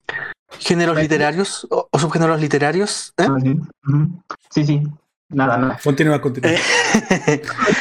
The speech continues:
Speaker 2: ¿Qué dice algo más?
Speaker 3: Eh.
Speaker 1: es el, por ejemplo, en el, no, no existe el One Hit Wonder.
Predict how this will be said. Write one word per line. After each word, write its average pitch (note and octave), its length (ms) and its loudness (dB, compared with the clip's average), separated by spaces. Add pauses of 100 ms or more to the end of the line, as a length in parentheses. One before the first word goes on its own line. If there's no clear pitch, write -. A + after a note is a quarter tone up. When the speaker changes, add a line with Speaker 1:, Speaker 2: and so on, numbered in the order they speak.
(140)
Speaker 2:
¿Qué F#3 80 2
dice F#3+ 160 2
algo D#3+ 200 0
más? B2+ 260 -2
Speaker 3:
Eh. D#3+ 240 4
Speaker 1:
es - 380 0
el, A3+ 460 0 (300)
por E3+ 120 0
ejemplo, A#3+ 380 2
en F3+ 180 2
el, F3 420 2
no, F#3+ 140 0 (160)
no G3+ 100 2
existe A3+ 280 0
el G#3+ 60 2
One G#3+ 160 0
Hit F#3+ 200 -4
Wonder. F3+ 380 2